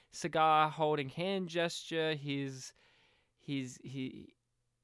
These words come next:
he's walking funny. I don't know. It felt like at times, he was told, "You're in a comedy, play it like it's a comedy." And then at other times, he was like, "Now this is dramatic, play it like it's dramatic." And it just doesn't work.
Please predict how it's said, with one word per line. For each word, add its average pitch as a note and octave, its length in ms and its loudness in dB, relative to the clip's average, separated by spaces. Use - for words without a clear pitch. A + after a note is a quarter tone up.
he's C#3 460 -10
walking F#3+ 540 2
funny. F#3 720 -2
I F3+ 100 4
don't G#3+ 140 2
know. D#3+ 520 4
It F3 200 -6
felt G#3 240 4
like G#3+ 360 -2
at - 220 -2
times, G#3+ 540 -2
he G3 140 -4
was F3+ 140 -4
told, F3 600 2
"You're D#3 240 -2
in F#3 100 -2
a G#3+ 60 -4
comedy, G3 540 -2
play E3+ 340 0
it E3 80 -4
like E3 180 -2
it's D#3+ 120 -14
a E3 40 -12
comedy." E3+ 540 -4
And E3 140 -4
then D#3+ 80 0
at F3 60 4
other G3 160 -2
times, E3+ 440 0
he E3 60 -2
was D#3+ 120 -4
like, D#3 160 -2
"Now D3 160 -2
this C#3+ 200 -8
is G3 140 -12
dramatic, B3 680 0
play E3+ 260 -2
it E3+ 100 -6
like F3+ 140 -4
it's F#3+ 100 -6
dramatic." F#3 640 -2
And D3+ 80 -6
it D3 80 -6
just F3+ 180 -4
doesn't F3+ 280 -4
work. F3+ 400 -4